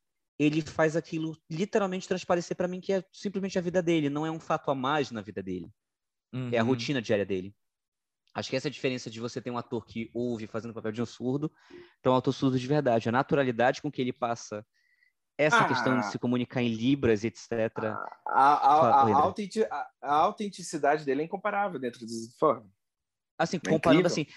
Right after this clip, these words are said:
Speaker 1: até um trabalho que eu gosto, que fique claro, comparando até um trabalho que eu gosto, mas o coadjuvante lá de O Som do Silêncio,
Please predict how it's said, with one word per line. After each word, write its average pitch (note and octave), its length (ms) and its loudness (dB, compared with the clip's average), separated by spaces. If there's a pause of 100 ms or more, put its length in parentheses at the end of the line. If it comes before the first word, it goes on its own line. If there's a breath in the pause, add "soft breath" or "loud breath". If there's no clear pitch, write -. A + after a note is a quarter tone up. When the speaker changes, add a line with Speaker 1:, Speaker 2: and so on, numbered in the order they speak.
Speaker 1:
até D#3+ 200 2
um C4+ 80 -2
trabalho A3+ 320 4
que - 80 2
eu A#3 60 4
gosto, E3 680 4 (200)
que C3+ 80 -4
fique - 220 -8
claro, D3+ 260 2
comparando C#3 280 -2
até C#3+ 80 -10
um - 20 -20
trabalho F3 220 0
que - 40 -6
eu D#3+ 40 2
gosto, C#3+ 200 2 (300 soft breath)
mas C3+ 220 0
o C#3 40 -2
coadjuvante C#3 640 -2
lá B2 160 0
de A2+ 220 -4
O G#2+ 60 -4
Som A#2 120 -6
do G2 60 -14
Silêncio, C3+ 400 -4